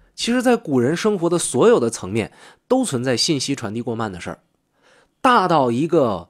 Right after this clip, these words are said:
皇上想知道边疆的军情，小到一个村子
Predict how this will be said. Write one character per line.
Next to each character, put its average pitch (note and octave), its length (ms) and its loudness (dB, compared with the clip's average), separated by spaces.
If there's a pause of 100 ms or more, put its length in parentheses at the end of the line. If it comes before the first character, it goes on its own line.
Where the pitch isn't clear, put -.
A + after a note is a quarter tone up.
皇 B2 300 0
上 F#3 280 -2
想 G#2 280 0
知 F3 160 -2
道 C#3+ 180 2
边 F3+ 300 6
疆 F3 220 4
的 C#3+ 80 2
军 F#3+ 240 0
情， C3 280 0 (600)
小 B2 240 0
到 F#3+ 160 6
一 F#3 100 2
个 G3+ 80 6
村 A3+ 320 2
子 F#3+ 160 2